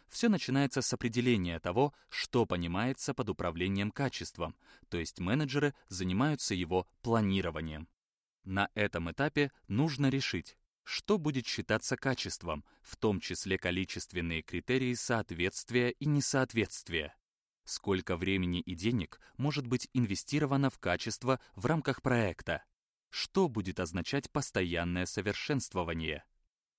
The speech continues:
Какими правилами и процессами руководствоваться для соблюдения критериев качества?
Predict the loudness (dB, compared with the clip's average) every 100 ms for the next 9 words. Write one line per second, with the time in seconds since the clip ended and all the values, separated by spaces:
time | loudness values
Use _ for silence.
0 | _ -8 -4 0 0 2 2 2 2 0
1 | 0 -2 -4 -4 0 0 0 -2 -2 -6
2 | -10 -8 -4 -2 0 -2 -4 -2 -2 -2
3 | -2 -2 -2 -2 -2 -4 -2 0 2 0
4 | -2 -6 -2 -2 0 -2 -2 -2 -2 -6
5 | -6 -6